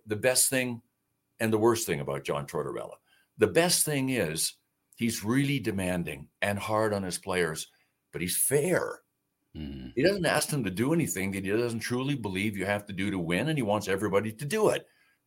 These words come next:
Speaker 1: Duh. That's, that's, that seems fair to me. And you talk about a leader being willing to s-, withstand some loneliness after alienating yourself, right, to certain players and certain top players, depending on what he does.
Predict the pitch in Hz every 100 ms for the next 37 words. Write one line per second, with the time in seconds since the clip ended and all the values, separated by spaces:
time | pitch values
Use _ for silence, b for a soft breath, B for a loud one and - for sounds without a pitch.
0 | _ - - 107 170 170 - _ - 110
1 | - - 90 98 - - - - 87 87
2 | 123 113 - 143 131 165 175 156 - B
3 | B B 101 101 73 131 147 147 127 110
4 | 107 - _ _ _ _ _ _ _ _
5 | _ 101 92 113 131 127 117 85 _ _
6 | 95 104 98 104 120 120 110 - 95 90
7 | - b b b _ _ _ - - 104
8 | 98 120 123 123 110 98 107 135 147 156
9 | 160 110 117 90 92 107 131 147 143 151
10 | 151 147 131 139 135 143 - 117 131 92
11 | - 123 123 113 117 123 131 95 - 107
12 | 90 98 113 - 120 117 131 92 110 117
13 | 113 107 107 95 120 135